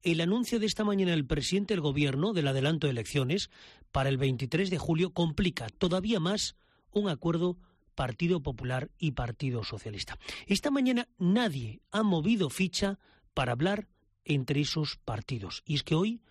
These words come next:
todavía están en este duro día de resaca para Partido Popular y Partido Socialista. Además, el dominio del Partido Popular se reduce a los sesenta concellos. El Partido Socialista se impuso en veintidós, el B N G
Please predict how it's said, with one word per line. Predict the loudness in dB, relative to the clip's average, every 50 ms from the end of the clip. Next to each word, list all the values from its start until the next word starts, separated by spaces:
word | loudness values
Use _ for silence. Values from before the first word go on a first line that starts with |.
| _ -20 -20 -20 _ _
todavía | -4 -2 -2 0 0 0 0
están | 0 -2 -2 -2 -2 -4 -6 -6
en | -4 -2 -2
este | -2 -2 -2 -4 -6 -4 -4
duro | -2 2 2 4 4 2 0 -2 -4
día | -2 0 2 2 2 2
de | 0 -2
resaca | -2 -2 -2 0 -2 -2 0 0 -2 -2 -4 _ _ _ _ _ _ _ _ _ _ _ _
para | -4 -2 -2 0
Partido | 0 -2 -2 -2 0 0 0 0 0
Popular | -2 -6 -4 -2 0 0 0
y | 0 -2
Partido | -2 -4 -4 -4 -4 -6 -4 -4 -2 -2 -2 -2 -2
Socialista. | -4 -6 -6 -6 -6 -6 -8 -8 -8 -8 -8 -10 -12 -12 -14 -14 -12 -12 -12 -14 -16 -20 _ _
Además, | 0 2 2 2 2 2 2
el | 2 2
dominio | 2 2 2 2 0
del | 0 0
Partido | 0 -2 -2 0 0 0 0
Popular | 0 0 0 0 0 0 0
se | -2 -2 -2
reduce | -2 -2 0 0 0 0 0 -2 -4 -4 -4 -8 _ _ _ _ _ _ _ -10
a | -6 -4
los | -4 -4 -4 -4
sesenta | -4 -2 0 0 0 0 -4
concellos. | -6 -6 -6 -2 -2 -2 -2 -4 -8 -10 -12 -14 -14 _ _ _ _ _ _ _
El | -4 -2 -2
Partido | 0 -2 -2 0 0 0 0
Socialista | 0 0 0 0 0 0 0 -2 -2
se | 0 0
impuso | 0 0 0 0 0
en | 0 0 0
veintidós, | 0 -2 -2 -2 -2 -2 -2 -2 -4 -8 -10 _ _ _ _ _ _ _
el | -6 -4 0
B | 2 2 2
N | 2 2 2
G | 0 0 -2 -4